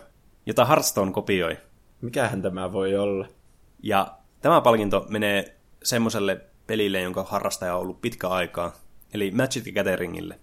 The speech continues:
Speaker 1: Ja tässä nyt spesifimmin M T G Areenalle. Magic the Gathering on siis tosiaan yhdeksänkymmentäluvulla niin, niin alkanut tämmönen keräilykorttipeli,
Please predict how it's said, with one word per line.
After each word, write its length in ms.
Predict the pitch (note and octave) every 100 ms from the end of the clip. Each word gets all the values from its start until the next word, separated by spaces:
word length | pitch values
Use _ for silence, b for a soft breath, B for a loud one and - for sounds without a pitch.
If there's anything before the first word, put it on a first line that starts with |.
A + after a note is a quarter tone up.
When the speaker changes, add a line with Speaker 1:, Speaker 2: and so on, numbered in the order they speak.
| _ B B B -
Speaker 1:
Ja 300 | A2+ G#2+ - - -
tässä 220 | A#2 A2+
nyt 80 | A#2+
spesifimmin 680 | - C3 B2+ A2 G2+ F#2+ - - _ - _ A#2+
M 80 | B2+
T 40 |
G 160 | A2 G#2 G2
Areenalle. 560 | A2+ A2 F#2+ E2+ E2+ - _ _ - b b b b b - _ -
Magic 260 | C3+ D3+ E3+
the 80 |
Gathering 420 | D3+ D3 C#3 G#2+ F#2+
on 60 |
siis 160 | G2+ -
tosiaan 400 | G#2+ G#2+ F#2+ F#2 - - -
yhdeksänkymmentäluvulla 760 | B2+ - - G#2 F#2+ F#2+ - - - b b b - -
niin, 220 | F#2+ F#2
niin 260 | F#2 F#2 - -
alkanut 360 | G#2 G2+ G2
tämmönen 240 | G2 F#2+ F2+
keräilykorttipeli, 760 | G#2+ G#2+ A2+ C3 D3 C#3+ D3